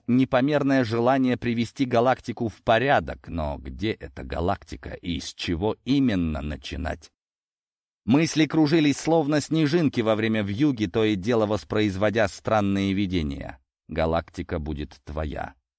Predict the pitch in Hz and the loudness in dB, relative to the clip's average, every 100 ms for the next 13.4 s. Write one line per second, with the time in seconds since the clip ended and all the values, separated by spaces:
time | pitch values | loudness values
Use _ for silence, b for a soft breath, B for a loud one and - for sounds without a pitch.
0 | _ 73 76 76 - 82 82 92 82 - | _ -8 -8 -6 -6 -6 -4 -6 -6 -14
1 | - - - - - 87 - _ _ _ | -14 -16 -16 -16 -16 -16 -18 _ _ _
2 | _ _ _ _ _ 110 120 - 104 95 | _ _ _ _ _ 2 2 2 2 2
3 | 78 95 87 - 98 95 87 113 90 85 | 2 0 0 0 0 2 2 2 0 -2
4 | 98 95 92 90 101 98 92 90 82 - | 2 2 2 0 0 0 0 0 -2 -2
5 | 92 92 - 107 92 92 113 - _ - | 0 0 -2 -2 0 2 2 0 _ -4
6 | 185 127 92 76 60 _ _ _ 98 107 | 2 2 2 0 -4 _ _ _ -2 -2
7 | - 127 113 139 131 123 151 151 - 160 | 0 -2 0 2 2 2 0 0 0 0
8 | 147 156 131 113 98 110 107 _ - 123 | 0 0 2 2 2 2 0 _ -4 2
9 | 120 113 101 127 127 131 - - 135 98 | 4 2 0 0 2 0 -2 0 2 2
10 | 80 65 _ _ _ 92 110 - 123 131 | -2 -4 _ _ _ -4 -4 0 2 2
11 | 110 - - 82 69 - _ _ 98 117 | 0 -4 -4 -4 -4 -10 _ _ -8 0
12 | 135 135 107 95 85 82 78 117 175 - | 2 2 2 -2 0 -2 -2 0 0 -2
13 | - 87 73 69 | -4 -2 -2 -6